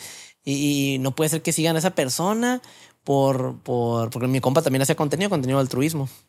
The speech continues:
No puede ser que sigan a esa persona que, que es drogadicto y choca carros y a ti no tengas tantos seguidores como él y que no sé qué".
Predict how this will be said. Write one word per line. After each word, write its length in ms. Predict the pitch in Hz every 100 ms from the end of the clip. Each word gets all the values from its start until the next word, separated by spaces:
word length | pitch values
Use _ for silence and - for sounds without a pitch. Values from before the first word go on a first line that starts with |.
| _ - - _
No 160 | - 147
puede 160 | 180 180
ser 80 |
que 80 | 190
sigan 160 | 180 196
a 60 |
esa 80 | 190
persona 640 | 208 143 180 220 262 269 247
que, 140 | 156
que 100 | -
es 80 | 131
drogadicto 540 | 170 180 139 196 208
y 40 | 202
choca 220 | 180 185
carros 460 | 196 226 240 226 165
y 60 |
a 120 | 127
ti 80 | -
no 120 | 147 165
tengas 180 | 170
tantos 200 | 170 175
seguidores 260 | 180 139 160
como 200 | 151 -
él 180 | - 143
y 40 |
que 100 | 139 131
no 80 |
sé 40 | 135
qué". 120 | 139